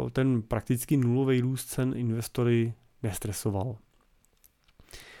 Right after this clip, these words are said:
Když se ale podíváme třeba na stránky Českého statistického úřadu, a, tak <laughs> vidíme, že současná situace je zcela odlišná. Ta aktuální míra inflace pomalu překračuje hranici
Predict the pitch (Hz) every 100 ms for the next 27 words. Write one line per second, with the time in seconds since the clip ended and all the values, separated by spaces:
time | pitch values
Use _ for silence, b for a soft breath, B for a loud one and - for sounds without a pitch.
0 | B B 113 - 139 143 156 131 120 127
1 | 131 135 143 143 127 - 123 120 131 -
2 | 123 117 - 131 120 120 - 131 123 120
3 | 131 131 - 156 135 110 113 107 104 110
4 | 123 B B B B 107 101 107 120 -
5 | - 117 110 107 113 131 131 143 143 135
6 | B B - - 113 180 170 135 123 123
7 | 139 131 - 127 123 - 127 123 110 113
8 | 110 117 120 - - - B B B B
9 | - - - - 156 160 165 160 156 160
10 | 135 123 151 - 147 131 135 147 143 -
11 | 131 123 135 - 156 131 127 127 131 151
12 | 139